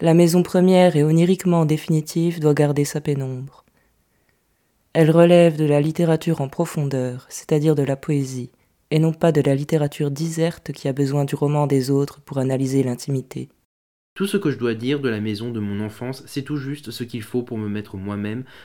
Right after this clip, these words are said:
Speaker 2: en situation d'onirisme, pour me mettre au seuil d'une rêverie où je vais me reposer dans mon passé. Alors,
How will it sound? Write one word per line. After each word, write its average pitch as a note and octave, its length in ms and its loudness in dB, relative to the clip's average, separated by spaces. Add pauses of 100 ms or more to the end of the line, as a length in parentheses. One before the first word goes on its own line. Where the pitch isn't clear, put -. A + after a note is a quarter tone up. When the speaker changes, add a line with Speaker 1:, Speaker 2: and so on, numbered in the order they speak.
(100)
Speaker 2:
en A#2+ 80 -8
situation A2+ 800 -6
d'onirisme, G#2+ 580 -4 (340)
pour B2 140 -4
me A#2+ 100 -2
mettre A#2+ 280 -6
au G#2+ 40 -4
seuil B2+ 280 -4
d'une A2 180 -8
rêverie A2+ 480 -4
où A#2 80 -8
je G#2 140 -6
vais A2+ 160 -4
me G2+ 100 -6
reposer G2+ 640 -6
dans A2 220 -8
mon G#2 120 -6
passé. - 380 -14 (320)
Alors, B2 480 -4